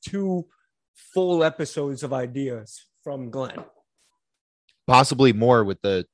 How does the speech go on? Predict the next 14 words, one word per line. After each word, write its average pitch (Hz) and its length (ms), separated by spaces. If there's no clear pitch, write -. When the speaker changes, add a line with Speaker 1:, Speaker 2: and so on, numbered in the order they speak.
Speaker 2:
thing 104 200
he 92 140
sent 90 320
us 85 100
to 160 60
Speaker 1:
That's 151 200
Speaker 2:
on 143 60
Speaker 1:
right, 151 220
Speaker 2:
YouTube. 85 100
Speaker 1:
with 139 140
the 135 80
iceberg 139 480
page. - 420
Speaker 2:
Um, 101 500